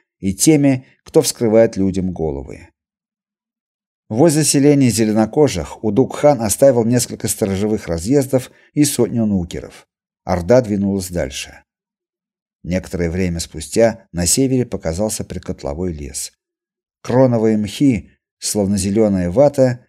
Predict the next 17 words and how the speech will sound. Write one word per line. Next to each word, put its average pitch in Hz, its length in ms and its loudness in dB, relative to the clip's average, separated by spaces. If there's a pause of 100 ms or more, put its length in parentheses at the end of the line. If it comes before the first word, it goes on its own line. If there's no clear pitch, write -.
(240)
устилали 131 600 2
весь 131 260 0
его 110 160 0
верхний 92 480 -2
ярус. 76 540 -8 (640)
Возле 117 380 2
леса 135 340 2
суетились 113 640 -2
едва 101 260 4
различимые 92 580 -2
фигурки 123 460 -2
ордынских 101 540 -2
всадников. - 680 -6 (380)
«Опять 143 380 2
нападение 123 560 4
котловых 113 460 2
тварей?» 123 580 0